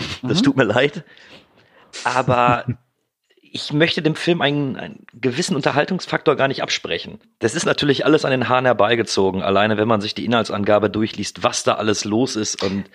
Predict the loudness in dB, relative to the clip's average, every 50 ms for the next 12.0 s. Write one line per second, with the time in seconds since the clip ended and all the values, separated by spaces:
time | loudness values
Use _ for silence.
0 | -18 -16 -14 -12 -12 -12 -14 -16 -20 -20 -20 -20 -20 _ _ _ _ _ -6 -6
1 | 0 2 0 2 2 2 0 0 -2 0 2 2 2 2 2 -4 -4 -4 -4 -4
2 | -4 -4 -4 -4 -4 -4 -2 0 0 0 -2 0 2 2 2 4 2 2 0 0
3 | -4 -2 -2 -2 -2 -2 -2 0 0 -2 -2 -6 -10 -2 0 2 2 2 0 -2
4 | 0 2 2 2 4 4 2 4 4 2 2 2 0 0 0 2 0 0 0 2
5 | 0 0 0 0 -2 -2 -4 -4 0 0 0 2 4 2 2 2 2 0 0 2
6 | 0 0 2 2 0 -2 -2 -6 -6 -6 -4 -8 -8 -8 -10 _ _ 2 2 2
7 | 2 -4 -6 -2 0 0 0 0 -6 -4 -2 0 2 2 2 2 2 -2 -4 -10
8 | -18 -20 -18 -18 -18 -18 -18 -20 -20 -20 _ _ 2 2 4 4 2 2 0 0
9 | 0 0 0 0 0 0 0 0 0 0 0 2 2 2 2 2 0 0 0 -2
10 | -2 -4 -4 -4 -4 -2 -4 -4 -4 0 2 2 2 4 2 4 2 4 2 2
11 | 0 0 0 -2 -4 -4 -2 0 2 2 2 0 0 -2 0 0 0 0 -2 -4